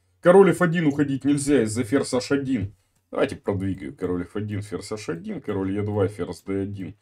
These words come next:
король Е три, конь G четыре и белая без ферзя. А на король F три ферзь бьет F два и та же самая вилка на G четыре.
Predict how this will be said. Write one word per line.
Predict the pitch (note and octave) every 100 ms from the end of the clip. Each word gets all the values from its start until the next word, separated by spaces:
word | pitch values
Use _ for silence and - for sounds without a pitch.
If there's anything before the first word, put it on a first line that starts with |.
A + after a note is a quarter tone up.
| _ _ _ -
король | G#2 G#2 G2+
Е | G#2+
три, | G#2 G#2+
конь | G2+ G2 F#2+
G | G2
четыре | G2+ - G#2 F#2
и | F#2
белая | G#2 G2+ G2+
без | G#2 B2
ферзя. | - F3+ F3+ G#3+ G3 - _ _
А | A3+
на | G#3+
король | - E3+ E3 C#3+
F | C#3
три | F3 F3
ферзь | B2+ G#2+
бьет | A2 A#2 A2+
F | A2+
два | A2 D3+ D3+
и | G#2 G2+ G2+ _ _ _
та | C3+ A#2+
же | A2
самая | - B2+ A#2 A#2
вилка | A#2+ B2+ G#2+ G2+
на | G#2
G | A2 C3+
четыре. | - F3+ A3+ G#3 D#3 G#2